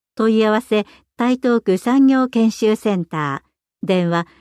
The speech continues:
三八七二の六七八零番です。園芸講習会、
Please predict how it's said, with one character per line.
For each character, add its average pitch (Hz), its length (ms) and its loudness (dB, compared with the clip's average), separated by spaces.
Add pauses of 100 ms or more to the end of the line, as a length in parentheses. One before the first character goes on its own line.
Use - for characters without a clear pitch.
三 302 320 0
八 285 340 -2
七 220 300 0
二 233 260 2
の 202 220 -4 (100)
六 190 300 0
七 262 320 0
八 - 320 -4
零 285 180 -2
番 151 200 -4
で 151 120 -4
す。 - 180 -20 (1400)
園 262 200 4
芸 311 180 2
講 285 200 0
習 254 280 0
会、 156 320 -6